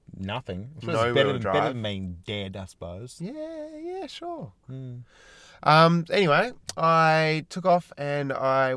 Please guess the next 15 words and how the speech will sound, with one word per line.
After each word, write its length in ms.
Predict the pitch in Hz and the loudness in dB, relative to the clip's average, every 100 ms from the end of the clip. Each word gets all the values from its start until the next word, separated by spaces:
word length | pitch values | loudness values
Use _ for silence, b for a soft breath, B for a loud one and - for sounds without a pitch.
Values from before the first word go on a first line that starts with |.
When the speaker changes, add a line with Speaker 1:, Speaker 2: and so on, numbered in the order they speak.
| - | -4
Speaker 2:
got 160 | 143 | -6
through 240 | - 143 135 | -4 -4 -4
some 140 | 127 | -6
pretty 220 | 113 147 131 | -8 -6 -6
sticky 360 | - 147 - | -6 -10 -10
situations. 640 | 113 120 - 127 135 143 | -14 -14 -4 -2 -2 -6
Then 180 | 147 185 | -4 -2
I 80 | 220 | -2
found 360 | - 170 165 156 | -4 -2 -2 -2
this. 380 | 135 - - - b b b b b b b | -4 -6 -12 -14 b b b b b b b
So 160 | - | -4
this 160 | 147 208 | -2 -2
is 120 | 226 | -6
kind 200 | - 175 | 2 4
of, 280 | 165 - - | 4 0 -14